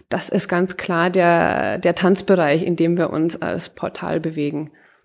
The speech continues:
Auf der anderen Seite, ähm, ist es natürlich auch unsere Aufgabe,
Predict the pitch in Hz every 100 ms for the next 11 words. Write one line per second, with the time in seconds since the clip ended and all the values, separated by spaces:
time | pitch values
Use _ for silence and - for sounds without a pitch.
0 | _ _ _ _ _ _ - 190 143 214
1 | 226 196 185 208 190 - 180 180 175 160
2 | - - - 214 214 196 202 202 - 190
3 | 190 185 - - 202 - 202 185 190 196